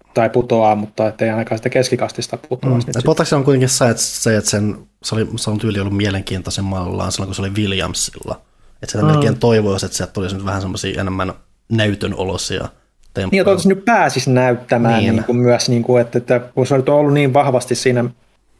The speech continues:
Speaker 1: ö, Lewisin niinku peesaajana, apukuskina siinä, että vaikka nyt on annettu tietyissä kisoissa kisata ja tiettyyn pisteeseen asti, niin kyllä se nyt on selkeää, että Hamilton ihan siellä koko ajan pedataan mestariksi, niin, niin, niin nyt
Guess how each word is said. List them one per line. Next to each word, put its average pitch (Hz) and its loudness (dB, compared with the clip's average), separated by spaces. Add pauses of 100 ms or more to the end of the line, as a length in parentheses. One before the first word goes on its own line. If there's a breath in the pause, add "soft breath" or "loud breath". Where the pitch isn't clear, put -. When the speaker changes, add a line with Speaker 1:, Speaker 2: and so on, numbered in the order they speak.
(260)
Speaker 1:
ö, 123 6
Lewisin 127 6
niinku 117 2
peesaajana, 110 2 (480 loud breath)
apukuskina 117 -2
siinä, 110 -2
että - -10
vaikka 113 0
nyt 127 0
on 139 6
annettu 131 0
tietyissä 127 2
kisoissa 123 2
kisata 123 2
ja 110 2
tiettyyn 123 0
pisteeseen 120 0
asti, 117 -2
niin 117 -2
kyllä 120 0
se 117 -2
nyt 117 -6
on 123 -2
selkeää, 120 0
että 107 -4
Hamilton 113 -2
ihan 107 -6
siellä 113 -2
koko 123 0
ajan 110 0
pedataan 123 -2
mestariksi, 131 -4
niin, 131 -10 (800)
niin, 113 -4
niin 113 -2
nyt 113 -2